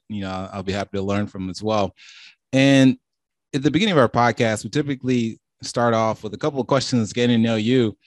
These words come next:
And reading up on you, you have a, you know, interesting background, interesting training that you've, uh, that you've done, you know, throughout your life. And I know you've done some training in Italy, um, when you did your fellowship. Can you kinda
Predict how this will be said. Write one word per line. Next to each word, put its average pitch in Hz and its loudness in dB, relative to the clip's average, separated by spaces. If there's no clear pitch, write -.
And 127 -2
reading 147 0
up 185 -2
on 131 -2
you, 120 -2
you 113 -8
have 135 -4
a, 107 -4
you 135 -4
know, 113 -4
interesting 120 -2
background, 120 0
interesting 113 -6
training 113 -2
that 104 -6
you've, 104 -6
uh, 95 -10
that 110 -14
you've 104 -12
done, 117 -4
you 110 -14
know, 98 -16
throughout 101 -16
your 98 -16
life. 101 -12
And 104 -14
I - -16
know 156 -4
you've 175 -8
done 156 -2
some 123 -2
training 151 -2
in 117 0
Italy, 127 -2
um, 110 -6
when 127 -4
you 123 -2
did 127 -4
your 113 0
fellowship. 135 0
Can - -14
you 151 -8
kinda 139 -8